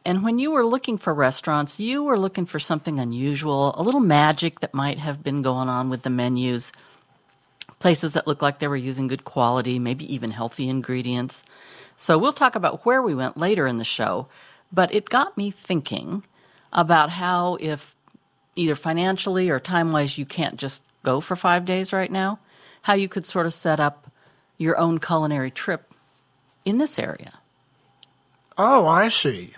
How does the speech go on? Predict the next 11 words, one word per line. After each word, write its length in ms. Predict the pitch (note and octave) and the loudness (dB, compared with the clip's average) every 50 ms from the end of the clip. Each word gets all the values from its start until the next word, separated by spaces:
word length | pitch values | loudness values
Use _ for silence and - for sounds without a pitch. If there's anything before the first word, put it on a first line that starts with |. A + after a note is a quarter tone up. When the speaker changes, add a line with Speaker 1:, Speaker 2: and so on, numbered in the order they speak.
| - - | -6 -2
Speaker 1:
You 80 | F3+ D#3 | 0 2
know, 260 | C#3 C3 C#3 D#3+ E3 - _ - - - - - | 2 2 2 0 -2 -8 _ -20 -20 -20 -8 0
um, 380 | - D#3+ D#3+ D3 C#3 C#3+ C3+ C#3 - _ _ _ _ _ - | 2 4 4 4 4 2 0 -2 -8 _ _ _ _ _ -6
sometimes 440 | - - F#3 F3 F#3+ F#3 F3+ E3+ E3+ | -2 0 0 2 2 2 2 2 2
we 160 | F3+ F3+ F3 | 0 0 0
just 280 | D#3 D#3 E3+ E3+ - | -2 -4 -8 -8 -6
can't 220 | - G3 E3+ - E3 | -4 -2 -2 -2 0
get 120 | E3+ E3+ | 0 2
out, 320 | E3+ F3+ A3+ - - - - - | 2 2 2 0 -2 -4 -4 -2
but, 220 | D3 C#3+ C#3 - - | 0 0 0 0 -2
uh, 320 | - C3+ B2+ A#2+ A#2+ B2 | -2 -2 0 0 -2 -4